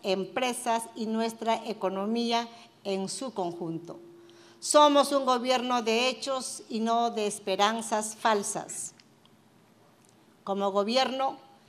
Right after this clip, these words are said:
tenemos el deber y el firme compromiso de seguir promoviendo políticas y programas que fomenten la igualdad de género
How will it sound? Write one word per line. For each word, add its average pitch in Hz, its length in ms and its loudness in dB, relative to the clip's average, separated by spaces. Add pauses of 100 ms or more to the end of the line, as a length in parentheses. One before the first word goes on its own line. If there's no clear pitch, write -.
(260)
tenemos 240 600 0 (180)
el 202 280 0
deber 233 600 2
y 226 120 0
el 220 140 2
firme 262 500 -6
compromiso 220 960 -2
de 202 140 -2
seguir 214 400 -4
promoviendo 226 800 -2 (520)
políticas 285 840 2
y 247 80 -6
programas 247 680 2
que 214 180 -4
fomenten 233 840 -6 (260)
la 208 180 8
igualdad 202 600 6
de 202 140 0
género 240 600 -2